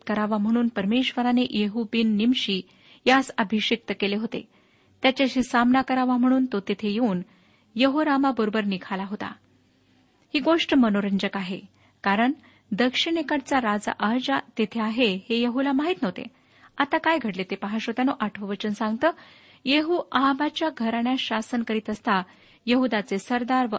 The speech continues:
अहज्याचे पुतणे हे अहज्याच्या सेवेस असलेले त्यास आढळले,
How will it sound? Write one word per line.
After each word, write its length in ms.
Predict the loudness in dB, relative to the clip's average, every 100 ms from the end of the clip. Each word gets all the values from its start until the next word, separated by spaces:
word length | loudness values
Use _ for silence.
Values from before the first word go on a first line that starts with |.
| -4
अहज्याचे 460 | -4 -2 -4 -4 -6
पुतणे 480 | -6 -4 -2 -2 -4 -14 -18 2
हे 100 | 2 4
अहज्याच्या 640 | 2 2 2 0 0 -2
सेवेस 600 | -2 -2 0 0 0 -2 -6
असलेले 500 | -4 -4 -2 0 0 0
त्यास 260 | 0 0 -2
आढळले, 400 | -4 -4 -4 -6